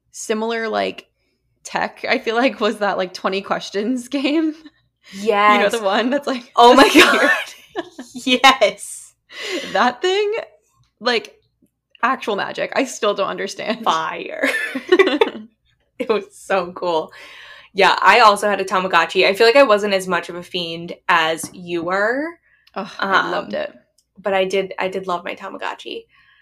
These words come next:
Speaker 2: My first game, and I need to preface this by saying that my entire personality and life trajectory was built off of this game, I swear to God. It's Imagine Fashion Designer. This game,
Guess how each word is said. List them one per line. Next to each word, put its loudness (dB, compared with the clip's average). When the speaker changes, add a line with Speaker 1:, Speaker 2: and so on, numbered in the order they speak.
Speaker 2:
My 8
first -2
game, -4
and 0
I 6
need 0
to -6
preface -6
this -12
by 2
saying -2
that 0
my 2
entire 2
personality -4
and -6
life -6
trajectory -4
was -8
built -4
off -10
of -16
this -12
game, -14
I -16
swear -12
to -16
God. -8
It's 0
Imagine -2
Fashion -12
Designer. -6
This 0
game, -4